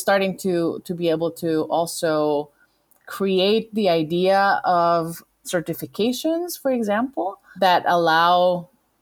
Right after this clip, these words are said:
consumers to be more informed, um, and to at least have some transparency about the impact that they generate. And,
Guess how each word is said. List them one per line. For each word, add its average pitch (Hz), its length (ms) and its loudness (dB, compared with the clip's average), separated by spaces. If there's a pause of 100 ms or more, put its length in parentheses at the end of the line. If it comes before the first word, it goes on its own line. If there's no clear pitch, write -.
(220)
consumers 233 840 0
to 175 520 -2
be 175 200 -2
more 156 460 0
informed, 196 880 -2
um, 175 480 -2
and 165 160 -6
to 165 120 -4
at 151 120 0
least 196 240 -4
have 175 160 -2
some 160 160 -8
transparency 196 800 -2
about 208 340 0
the - 140 -6
impact 214 400 -2
that 185 220 0
they 185 120 -2
generate. 165 600 -4 (280)
And, 165 420 -2